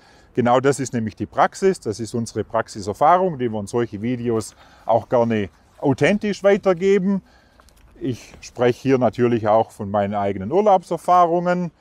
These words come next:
wo ich gemacht habe mit diesen zwei Fahrzeugen, weil ich die glücklicherweise drei Wochen auch benutzen durfte.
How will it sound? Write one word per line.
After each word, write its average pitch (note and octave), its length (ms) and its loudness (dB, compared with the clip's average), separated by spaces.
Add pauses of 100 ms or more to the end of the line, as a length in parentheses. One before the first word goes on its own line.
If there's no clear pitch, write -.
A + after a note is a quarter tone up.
(300)
wo D3 100 0
ich C#3+ 120 -4
gemacht D3+ 400 -2
habe C#3+ 260 0
mit C3+ 160 -8
diesen D3 280 -4
zwei C#3 220 0
Fahrzeugen, C#3 680 0
weil G#2 100 -4
ich F#2+ 140 -12
die G2 260 -8 (640)
glücklicherweise D#3+ 1000 2 (720)
drei B2+ 240 0
Wochen C3+ 280 0
auch G#2+ 240 2
benutzen E3+ 540 -4
durfte. F3+ 520 2